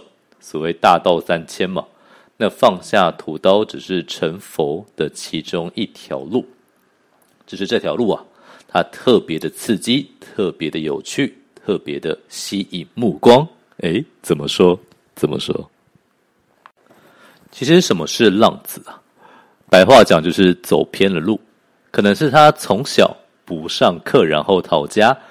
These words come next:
也可能是他成年之后不上床所以逃家；那也可能是他成年之后很爱上床，所以干脆不成家。这些都叫浪子，是吧？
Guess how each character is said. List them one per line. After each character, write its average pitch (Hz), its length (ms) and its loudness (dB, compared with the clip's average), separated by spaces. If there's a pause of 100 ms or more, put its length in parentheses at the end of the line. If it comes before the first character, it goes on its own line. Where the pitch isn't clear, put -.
(300)
也 120 120 4
可 113 140 0
能 82 120 -6
是 110 160 -6
他 104 260 4
成 92 300 -4
年 98 240 -2
之 101 200 -4
后 98 240 4
不 82 260 -10
上 110 300 0
床 85 360 -6 (140)
所 82 240 -8
以 82 60 -6
逃 78 200 -4
家； 95 260 2 (520)
那 113 120 2
也 101 120 6
可 98 100 0
能 87 120 -4
是 95 100 -8
他 104 100 4
成 101 160 -4
年 87 160 -6
之 95 160 -6
后 95 360 2
很 85 260 -4
爱 139 180 4
上 101 300 0
床， 76 320 -8
所 87 180 -4
以 87 240 -4
干 90 160 0
脆 90 220 -4
不 82 220 -8
成 69 240 -12
家。 76 280 -6 (760)
这 107 120 -2
些 92 220 -2
都 87 220 -2
叫 90 180 2 (240)
浪 90 300 0
子， - 180 -18 (300)
是 - 120 -10
吧？ 73 140 -4